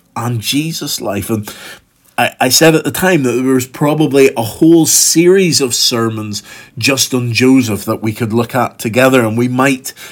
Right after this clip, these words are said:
uh, get back to that at some stage. But today,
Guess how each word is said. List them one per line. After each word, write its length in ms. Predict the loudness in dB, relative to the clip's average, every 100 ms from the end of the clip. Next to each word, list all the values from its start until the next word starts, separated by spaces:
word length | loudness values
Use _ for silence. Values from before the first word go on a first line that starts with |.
| -4
uh, 140 | -2
get 300 | -2 -4 -2
back 260 | 0 0 0
to 140 | 0
that 240 | 2 2 0
at 120 | -2
some 300 | -2 -2 -2
stage. 800 | -4 -2 -2 0 -2 -4 -10 -18 _ _ -20 -20 -20 -8 -2
But 200 | -2 2
today, 500 | 2 4 0 -4